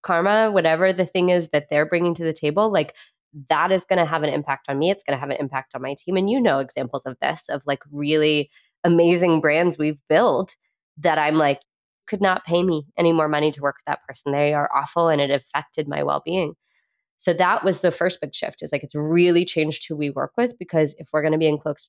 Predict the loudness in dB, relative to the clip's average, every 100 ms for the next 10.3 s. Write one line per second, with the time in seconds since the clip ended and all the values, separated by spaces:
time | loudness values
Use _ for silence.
0 | _ -8 -8 -4 0 0 0 -2 0 0
1 | -2 _ _ _ _ -6 -4 -4 -4 -8
2 | -8 -4 -4 -2 -2 -2 0 0 0 -2
3 | 0 2 2 0 -4 -2 -4 -4 -6 -4
4 | -2 -2 -4 -2 -2 0 0 -2 -6 -4
5 | -2 -2 -2 -4 -4 -4 -4 _ -20 _
6 | -4 -2 -2 -2 -6 -6 -6 -6 -6 -16
7 | _ _ _ -2 -2 0 0 2 2 2
8 | 2 2 0 -4 -4 -4 -4 -2 0 0
9 | 0 -4 -2 -2 -2 _ _ _ 2 4
10 | 4 0